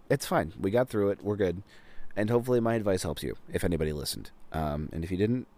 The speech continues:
that's okay, because you're probably not <laughs> listening to this one either, <laughs> if we're being honest. I wanted to talk about, um, I, I had a little snippet where I was like, "Hey, education is important. You should get educated regardless of what you do," right?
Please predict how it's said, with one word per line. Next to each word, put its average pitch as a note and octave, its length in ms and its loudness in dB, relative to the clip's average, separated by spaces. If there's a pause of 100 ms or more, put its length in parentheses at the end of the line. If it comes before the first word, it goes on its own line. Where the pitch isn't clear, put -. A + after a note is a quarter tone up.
(260)
that's - 160 -4
okay, C#3+ 220 0 (1200)
because F#2 240 2
you're E2 80 0
probably F2 220 2
not E2+ 160 0
<laughs> - 0 -
listening F#2+ 260 0
to - 100 -4
this - 220 2
one G#2 80 4
either, G2 300 0
<laughs> - 80 -4
if - 100 -10
we're F2 60 -4
being E2+ 260 -8
honest. D2+ 300 -6 (880)
I G2 140 8
wanted C3+ 220 10
to - 100 -2
talk G#2 200 2
about, E2+ 400 6 (120)
um, D#2+ 240 4
I, F#2 180 6
I F2 80 2
had A2+ 160 4
a - 20 6
little G2+ 200 4
snippet E2 380 2 (400)
where E2+ 180 2
I D#2 100 2
was D#2+ 160 -2
like, D#2 220 -2
"Hey, B2+ 260 6
education A2+ 540 2
is G2 80 0
important. E2+ 320 -2
You D#2 80 -4
should - 100 -8
get - 160 -2
educated E2 400 -4
regardless E2+ 480 -2
of E2 160 -8
what D#2+ 300 -2
you D#2 60 -6
do," B1+ 260 -8 (500)
right? E2 240 2